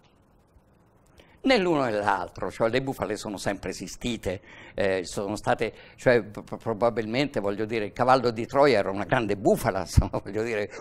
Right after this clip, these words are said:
Ulisse inventò il, il primo grande scherzo, eh, mediatico e romanzato del-, della storia. No, sono l'una e l'altra cosa insieme, cioè, mm, si evitano le fake se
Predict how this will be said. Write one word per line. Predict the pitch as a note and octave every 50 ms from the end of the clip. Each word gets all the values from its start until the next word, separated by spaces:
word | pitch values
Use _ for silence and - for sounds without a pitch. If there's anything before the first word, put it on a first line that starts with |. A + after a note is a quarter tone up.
| - -
Ulisse | C3 A#2+ B2+ B2+ E3 F3 D3 - - B2
inventò | G#2+ A2 G#2+ F#2+ A#2 A2+ G2 - C#3 C#3 B2+ A2+ - - - - - -
il, | B2 B2+ G#2 G#2 A2 A2 A2+
il | G#2+ A2 G#2+ G#2 A2 G#2+ G#2+ G#2+ G#2+ G2
primo | - A#2+ A#2+ A#2 A#2+ A2+
grande | E2 A2+ A#2 A#2+ A#2+ G#2+ G#2+ G#2 - - - -
scherzo, | - - - - - E3 D#3+ C3+ G#2+ G2+ - - - A#2+ G2+ F#2+ - - - - - - - -
eh, | G#2 F#2+ G2+ F#2+
mediatico | F2+ F#2+ G#2+ G#2 F#2+ B2+ B2 A#2+ B2+ B2+ - C3 A#2 G2 - A2 G#2+ G#2 -
e | - G#2 A2 A2 -
romanzato | F#2 F#2+ G#2+ G2 A2 G#2+ - A2+ A#2 A2 - G#2
del-, | G2+ F#2 G#2 G#2 G2 F#2 G2+ G2
della | G2+ F#2+ G2 A2
storia. | - - C3+ A2+ F2 C2+ -
No, | A#2+ C#3+ D3+ C3+ - - - - - - - - _ -
sono | - - - - D#3 D#3+ D#3+ D#3+
l'una | E3 D#3+ D#3 G3 G#3+ G#3 F#3+ F3
e | D#3
l'altra | C#3 C#3 C#3 C3+ - A#2+ -
cosa | - A#2+ A#2+ - - G#2+
insieme, | G2 G2+ - - - F#2 D#2+ D2+ D2 D#2+ E2+ G#2+ - _ - - - - - - _
cioè, | - - C3+ C#3+ C#3 C3 - - -
mm, | B2 A#2+ B2 A#2+ A#2+ A#2 A#2 - _ _ _ - _
si | - - - - C3+ D#3
evitano | E3+ F3+ F3 D3 D3+ C#3 B2+ A#2+ A#2 A2+ - - G2 G2+ G2+ G2+ G2 G2 - -
le | - G2 F2 F2 G2+ A#2+ B2
fake | - - E3 D#3 D#3 D#3+ D3+ - - -
se | - - - D#3 D#3 D#3 - -